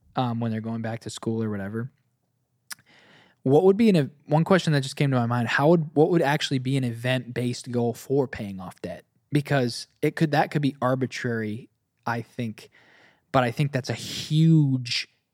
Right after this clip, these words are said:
topic and thought that people have. Like, how could you set a event-based goal for paying off debt? Say I've, say I have twenty thousand in debt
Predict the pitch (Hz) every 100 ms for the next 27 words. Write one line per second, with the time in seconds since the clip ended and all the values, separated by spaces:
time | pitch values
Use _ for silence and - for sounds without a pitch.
0 | _ _ - 135 127 127 - 110 - -
1 | 127 120 113 127 117 107 123 123 120 107
2 | - - - - 170 175 - 175 151 143
3 | 147 131 - 135 120 107 _ _ 131 123
4 | 123 143 - 139 135 123 - 127 117 110
5 | - - - - 127 120 - 113 107 -
6 | _ _ _ - - - - - 135 131
7 | 127 - - _ _ - 175 156 147 143
8 | 147 135 131 123 120 110 104 104 98